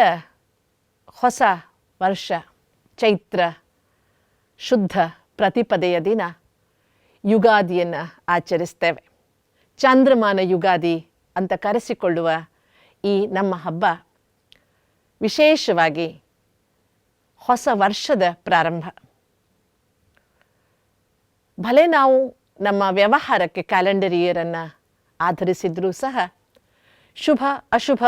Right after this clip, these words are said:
ಕಾರ್ಯಗಳಿಗೆಲ್ಲ ನಮ್ಮದೇ ಪಂಚಾಂಗವನ್ನ ಆಧರಿಸಿದ್ದೇವೆ. ಪಂಚ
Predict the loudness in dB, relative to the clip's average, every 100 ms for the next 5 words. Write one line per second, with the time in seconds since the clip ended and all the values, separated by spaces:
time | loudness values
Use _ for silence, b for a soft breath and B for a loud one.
0 | 2 4 2 2 2 0 0 0 2 0
1 | -4 _ _ _ _ _ _ _ _ _
2 | -2 2 4 4 2 2 0 0 0 0
3 | -2 -2 -2 -2 -4 -8 -8 -6 -6 -8
4 | _ _ _ _ _ _ _ _ _ _
5 | _ _ _ _ _ _ _ _ _ _
6 | _ _ 0 2 4